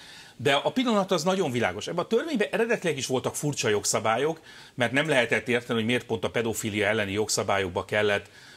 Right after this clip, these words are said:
be, ö, iktatni annak az egyébként elég abszurd alkotmányos szabálynak a, a, az átvezetését a családjogi törvényen, hogy a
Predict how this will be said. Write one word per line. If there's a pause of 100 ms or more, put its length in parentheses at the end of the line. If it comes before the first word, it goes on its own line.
be, (200)
ö, (120)
iktatni (120)
annak
az
egyébként
elég
abszurd
alkotmányos
szabálynak
a, (280)
a,
az
átvezetését
a
családjogi
törvényen,
hogy
a